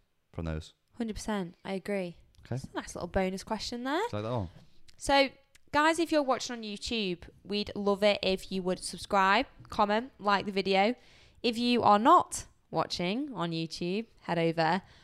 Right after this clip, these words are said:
Speaker 2: But also just to tell you to please leave a review on
Speaker 1: Yes.
Speaker 2: Apple Podcasts. They don't do it on Spotify, which is weird 'cause we've got a lot of Spotify listeners. However
Speaker 1: Yeah, please, please leave a review, because Lucy's just been saying if you don't leave a review, she's gonna come round to your house and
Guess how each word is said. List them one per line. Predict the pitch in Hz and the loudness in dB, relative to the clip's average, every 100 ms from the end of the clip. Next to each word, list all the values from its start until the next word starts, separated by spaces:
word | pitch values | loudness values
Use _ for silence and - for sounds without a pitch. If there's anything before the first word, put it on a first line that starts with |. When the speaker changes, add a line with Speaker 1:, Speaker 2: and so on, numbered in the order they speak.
| _ | _
Speaker 2:
But | - 202 196 | 10 10 12
also | 208 214 226 | 10 8 6
just | 202 208 - | 2 0 -2
to | |
tell | - 208 190 | 2 6 6
you | 180 190 190 190 190 - _ _ _ | 4 0 2 2 0 -2 _ _ _
to | - 220 | -4 -4
please | - 220 214 208 190 - - | -2 -4 -2 -4 -8 -16 -8
leave | 208 208 196 208 - - _ _ _ - | -6 -4 -4 -6 -8 -18 _ _ _ -4
a | |
review | 214 226 311 277 185 _ _ _ _ - | -2 0 0 -2 -4 _ _ _ _ 2
on | 202 208 | 4 4
Speaker 1:
Yes. | - | 2
Speaker 2:
Apple | - - 254 | 2 2 2
Podcasts. | - 180 175 - - - - - - _ | 0 -4 -4 -8 -10 -14 -14 -20 -20 _
They | 302 | 2
don't | 392 370 | 4 6
do | 349 | 4
it | |
on | 330 | 4
Spotify, | 302 - 294 269 - 208 180 | 4 4 4 2 2 2 2
which | - 190 | -4 -6
is | |
weird | 180 214 202 | 2 2 2
'cause | - | -2
we've | 180 | -2
got | - | 2
a | - | 2
lot | 208 233 | 4 2
of | 220 | 2
Spotify | - 208 190 190 | 2 2 2 -2
listeners. | 185 190 - 160 156 - _ _ - | -2 -4 -4 -4 -6 -12 _ _ 0
However | 196 202 180 160 160 | 6 6 6 2 2
Speaker 1:
Yeah, | 98 90 87 | 0 -2 2
please, | 131 139 143 | 4 6 6
please | - 135 | 4 4
leave | 123 123 | 6 6
a | 113 | 6
review, | 104 101 107 | 4 4 4
because | 95 104 | 2 -2
Lucy's | 95 98 - 107 98 | -2 -4 0 -2 -2
just | - 107 | -4 -2
been | 101 | -2
saying | 92 90 90 | 0 0 0
if | 92 | -4
you | 92 | 0
don't | 92 82 | 2 2
leave | 90 | 2
a | 95 | 2
review, | 95 | 0
she's | 92 - | -2 -4
gonna | 95 87 | -4 -2
come | 95 | -2
round | 90 87 | -2 -4
to | |
your | 90 | -4
house | 87 | -4
and | 92 | -4